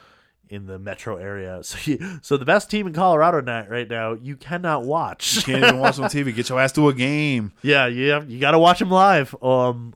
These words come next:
Speaker 1: or
Speaker 2: Or on the
Speaker 1: and
Speaker 2: radio.
Speaker 1: or, yeah, you can listen to it. You can gather around the radio
Speaker 2: 'Cause that's
Speaker 1: to
Speaker 2: what they
Speaker 1: listen.
Speaker 2: were doing. My boy pulled it up on his phone, and I said, "Why the fuck are you listening?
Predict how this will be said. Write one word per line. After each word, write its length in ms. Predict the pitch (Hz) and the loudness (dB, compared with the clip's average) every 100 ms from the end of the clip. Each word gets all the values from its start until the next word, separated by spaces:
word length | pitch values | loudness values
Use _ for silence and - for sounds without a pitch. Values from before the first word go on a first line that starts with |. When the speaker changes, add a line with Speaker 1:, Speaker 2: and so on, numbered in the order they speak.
| _ | _
Speaker 1:
or 540 | 131 147 156 151 147 | -6 -2 0 0 0
Speaker 2:
Or 80 | 117 | 2
on 60 | 117 | 2
the 60 | 117 | 2
Speaker 1:
and 60 | |
Speaker 2:
radio. 440 | 117 135 123 104 98 - - | 4 4 2 0 -2 -12 -8
Speaker 1:
or, 240 | 127 135 | -2 -2
yeah, 340 | 131 135 131 110 | -2 -4 -4 -4
you 140 | 117 | -8
can 120 | 131 | -8
listen 280 | 131 156 208 | -4 -4 -2
to 240 | 226 254 175 | 2 4 4
it. 140 | - - _ | 0 -10 _
You 180 | 156 151 | -6 -6
can 120 | 139 | 0
gather 320 | 165 302 359 | 4 6 6
around 440 | 330 330 359 359 349 | 6 8 8 6 4
the 100 | 311 | 4
radio 520 | 320 370 339 190 151 | 6 4 0 2 2
Speaker 2:
'Cause 140 | 131 | 4
that's 220 | 135 156 | 2 2
Speaker 1:
to 60 | 156 | 4
Speaker 2:
what 140 | 175 | 2
they 80 | 156 160 | 4 2
Speaker 1:
listen. 60 | |
Speaker 2:
were 80 | 156 | 2
doing. 500 | 131 151 175 117 92 - - 98 | 2 4 4 2 -2 -10 -12 -4
My 80 | 107 | 2
boy 220 | 131 143 | 4 4
pulled 260 | 160 156 | 4 2
it 80 | 147 | 2
up 160 | 147 147 | 0 0
on 80 | 131 | -4
his 140 | 110 | -4
phone, 280 | 151 147 123 | -4 -4 -4
and 80 | 117 | -6
I 60 | |
said, 180 | 123 110 | -6 -8
"Why 280 | 92 104 156 | -8 -6 -6
the 100 | 233 | -6
fuck 360 | - - 135 101 | -6 -4 -4 -4
are 60 | |
you 140 | 107 110 | -4 -2
listening? 460 | 117 - 113 110 | -4 -4 -4 -6